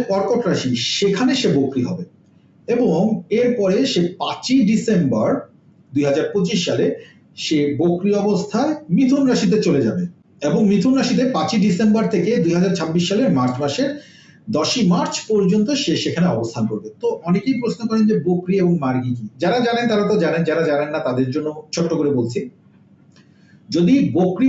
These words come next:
বলি তা হচ্ছে সহজ ভাষায় বললে পিছিয়ে যাওয়া। তো দেখেন, পৃথিবী সহ অন্যান্য গ্রহরা এরা নিজস্ব কক্ষপথে ঘুরে বেড়ায়,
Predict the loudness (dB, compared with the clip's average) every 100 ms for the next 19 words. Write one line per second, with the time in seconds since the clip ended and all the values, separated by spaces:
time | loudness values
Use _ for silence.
0 | 2 2 0 -2 -2 0 -2 -2 -2 -2
1 | -6 -20 _ -10 -2 2 2 2 0 2
2 | 0 0 0 -2 -6 _ _ -2 0 0
3 | 2 2 2 -2 -4 -8 -20 _ _ -10
4 | -4 0 0 2 0 0 0 0 0 0
5 | 0 -2 0 2 2 2 2 2 2 2
6 | 2 0 0 0 0 0 0 0 -2 -2
7 | -2 -2 -2 -2 0 -2 -4 -18 _ _
8 | -4 0 2 0 -2